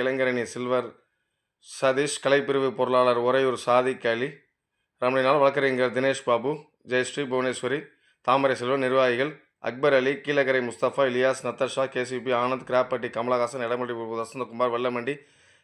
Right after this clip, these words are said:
கன்னியப்பன், சொக்கலிங்கம், கள்ளுக்குழி முருகன்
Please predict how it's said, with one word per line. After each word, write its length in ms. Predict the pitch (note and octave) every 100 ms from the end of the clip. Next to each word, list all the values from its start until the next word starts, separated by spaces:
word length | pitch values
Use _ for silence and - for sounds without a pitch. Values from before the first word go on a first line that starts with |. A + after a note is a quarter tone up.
| _
கன்னியப்பன், 520 | B2 B2+ A#2+ - E3 - _ _ _ _ _ _
சொக்கலிங்கம், 540 | B2+ A#2+ C#3 B2+ C#3+
கள்ளுக்குழி 360 | C#3+ C3+ C3+ C3
முருகன் 400 | A#2+ A#2+ B2 D3+